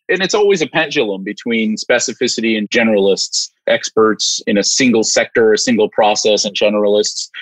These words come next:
I think we're going through a trend now, I hope, as an executive at a software company that's a big believer in generalists, I think we're going in a trend where there's a lot of value in generalists. And I think one of the big reasons why is that we can essentially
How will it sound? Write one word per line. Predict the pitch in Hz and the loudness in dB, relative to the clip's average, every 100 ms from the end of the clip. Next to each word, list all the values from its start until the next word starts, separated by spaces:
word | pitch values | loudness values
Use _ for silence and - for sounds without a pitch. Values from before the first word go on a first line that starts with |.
| - | -6
I | 113 | -2
think | 147 135 | 0 2
we're | 127 | 2
going | 113 127 123 | 4 4 2
through | - 123 | 2 2
a | 107 | 2
trend | - 123 110 | 2 0 2
now, | 104 107 113 131 135 - _ - | 0 2 2 2 -2 -8 _ -6
I | 85 | -4
hope, | - 143 165 147 120 | 2 2 2 -4 -2
as | 107 | -2
an | 123 | 0
executive | 120 117 151 151 147 123 | 0 0 0 0 0 2
at | 123 | 2
a | 113 | 0
software | 107 117 107 113 | -2 -2 -2 -4
company | 101 101 104 | -6 -6 -4
that's | 101 95 | -4 -4
a | |
big | 101 107 | -4 -4
believer | 104 107 101 | -2 -2 -2
in | 101 | -2
generalists, | 98 139 151 101 101 - - - - - 101 | 0 0 2 2 2 0 -8 -10 -14 -8 -6
I | |
think | 98 156 | -4 -2
we're | 120 | 0
going | 120 113 | 2 0
in | 101 | -2
a | |
trend | 98 - 104 | -4 -4 -2
where | 101 | -2
there's | 98 | -2
a | 101 | 0
lot | 104 113 | 2 2
of | 107 98 | 0 0
value | 104 113 107 | 2 2 0
in | 95 | -6
generalists. | 87 90 - - - | -10 -14 -14 -12 -4
And | 110 | -2
I | |
think | 104 127 - - - | -2 -4 -6 -12 -2
one | 143 | 2
of | 147 | 2
the | 113 | 2
big | 139 110 | 0 0
reasons | 127 147 120 104 | 0 0 -2 -2
why | 123 139 151 | 2 4 4
is | 113 98 | 2 -2
that | 104 | -6
we | 117 | -8
can | 113 113 | -6 -8
essentially | - 131 147 - 117 104 98 98 | -4 -2 -2 -2 -4 -4 -4 -8